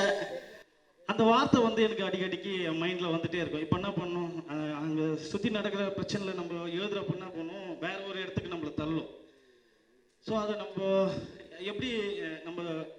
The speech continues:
மறுபடியும் நம்மளுக்குள்ள திருப்பி வந்து, "இல்ல, அந்த கதை நம்ம அதை நோக்கி போகல, அஹ், நம்ம வந்து திருப்பி எதிரிகளை ஜனநாயகப்படுத்த வேண்டும்" அப்படின்னு திரும்பி ம-, மைண்ட்ல ஒரு,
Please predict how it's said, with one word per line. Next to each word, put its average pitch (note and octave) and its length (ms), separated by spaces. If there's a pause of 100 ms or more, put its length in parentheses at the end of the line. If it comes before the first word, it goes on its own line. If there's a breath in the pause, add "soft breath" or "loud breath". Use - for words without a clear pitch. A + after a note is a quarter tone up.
(400)
மறுபடியும் F#3 760 (240)
நம்மளுக்குள்ள E3+ 440
திருப்பி F3+ 280
வந்து, E3 240
"இல்ல, E3 180
அந்த D#3 160
கதை D#3 220
நம்ம D#3 220
அதை D3 140
நோக்கி D#3+ 260
போகல, C#3 640 (640 soft breath)
அஹ், B2+ 440 (760)
நம்ம E3 220
வந்து D#3+ 220
திருப்பி F#3 520
எதிரிகளை F#3 500
ஜனநாயகப்படுத்த E3 720
வேண்டும்" D#3 500
அப்படின்னு F3+ 280
திரும்பி F#3+ 280
ம-, D#3+ 400
மைண்ட்ல F3 280
ஒரு, C#3+ 160